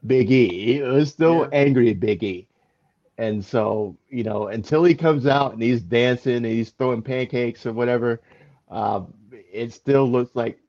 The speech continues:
Speaker 1: Big E, who's still a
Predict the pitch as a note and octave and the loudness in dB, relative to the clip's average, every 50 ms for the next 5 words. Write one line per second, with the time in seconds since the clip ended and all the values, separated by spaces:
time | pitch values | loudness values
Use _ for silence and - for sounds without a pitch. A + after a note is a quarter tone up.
0 | _ _ B2 A2+ B2+ B2 G2 A#2 A#2 A#2 A2+ A2 G#2 F#2+ F#2+ G#2+ A2 A2+ A2 G#2+ | _ _ 0 0 2 2 2 2 2 2 2 0 -2 -4 -4 -4 -2 -2 -2 -2
1 | G#2+ G#2+ G2+ G2 - - _ _ _ _ _ _ _ _ _ _ _ _ _ - | -4 -4 -6 -8 -12 -20 _ _ _ _ _ _ _ _ _ _ _ _ _ -20
2 | - - _ C3+ C3 C3 B2+ A#2 | -20 -4 _ 2 4 4 4 4